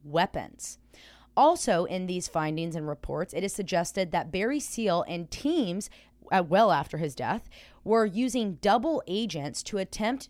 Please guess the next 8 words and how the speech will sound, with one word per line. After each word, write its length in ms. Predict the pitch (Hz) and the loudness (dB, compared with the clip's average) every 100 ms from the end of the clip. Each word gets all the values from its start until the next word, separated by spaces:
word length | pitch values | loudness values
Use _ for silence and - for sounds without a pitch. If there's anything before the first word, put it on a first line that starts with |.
| - | -14
tying 500 | - 233 220 208 180 - | -6 -2 0 -2 -6 -4
Bill 240 | 196 247 | 2 2
Clinton 500 | - - 240 170 185 - - _ | 0 -4 -4 -2 -6 -8 -18 _
to 160 | - 220 | -8 -6
the 160 | 208 196 | -2 -4
drug 480 | 143 180 196 247 | -2 2 4 4
smuggling 480 | - - 208 202 190 | -2 0 0 0 -6
conspiracies. 880 | 180 160 - 165 120 - 101 67 - | -6 -6 -4 -4 -4 -6 -10 -10 -14